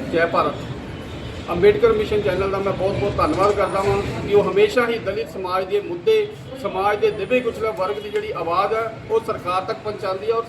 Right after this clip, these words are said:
ਸਰਕਾਰੀ ਅਫਸਰਾਂ ਤੱਕ ਪਹੁੰਚਾਉਂਦੀ ਹੈ। ਐਸਾ ਹੀ ਇੱਕ ਮਾਮਲਾ ਸਾਡੇ ਕੋਲ ਆਇਆ ਜੌਨ ਸੀ ਕਮਿਸ਼-, ਜੌਨ ਸੀ ਦਾ,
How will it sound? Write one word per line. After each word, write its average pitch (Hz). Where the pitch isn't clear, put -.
ਸਰਕਾਰੀ 180
ਅਫਸਰਾਂ 202
ਤੱਕ -
ਪਹੁੰਚਾਉਂਦੀ 156
ਹੈ। 139
ਐਸਾ 190
ਹੀ 233
ਇੱਕ 233
ਮਾਮਲਾ 196
ਸਾਡੇ 208
ਕੋਲ 202
ਆਇਆ 196
ਜੌਨ 196
ਸੀ 214
ਕਮਿਸ਼-, 185
ਜੌਨ 202
ਸੀ 202
ਦਾ, 147